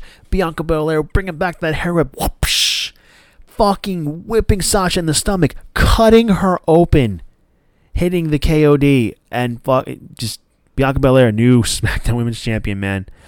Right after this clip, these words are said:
I love that. What I love about this WrestleMania whole week, you know, they, they used it to, it was very reminiscent of Batista and John Cena for Bianca and Rhea Ripley. New champions, new stars, and they had their moment at WrestleMania.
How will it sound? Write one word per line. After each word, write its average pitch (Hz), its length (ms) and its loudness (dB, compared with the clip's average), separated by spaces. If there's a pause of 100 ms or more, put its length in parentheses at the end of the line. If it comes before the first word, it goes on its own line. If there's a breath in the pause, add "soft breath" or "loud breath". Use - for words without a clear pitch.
(260 loud breath)
I 120 120 0
love 120 260 2
that. 101 180 0
What 110 120 0
I 139 80 2
love 156 240 0
about 131 160 -2
this 135 140 -4
WrestleMania 123 680 -2
whole 127 260 4
week, 110 460 0
you 117 60 0
know, 113 280 2 (380 loud breath)
they, 107 300 0
they 113 220 0
used 120 420 0
it 127 100 -2
to, 107 480 0 (440)
it 120 60 0
was 110 140 0
very 127 240 4
reminiscent 123 480 0
of 107 60 -4
Batista 113 420 -4
and 110 100 -4
John 104 240 -4
Cena 98 360 -6
for 95 240 -6
Bianca 101 400 -4
and 95 200 -6
Rhea 98 140 -4
Ripley. 90 460 -6 (680)
New 127 220 2
champions, 107 800 -2
new 113 220 0
stars, 104 720 0 (280)
and 98 440 -4
they 104 220 -2
had 101 260 -4
their 104 120 -2
moment 101 260 -2
at 90 60 -6
WrestleMania. 90 580 -8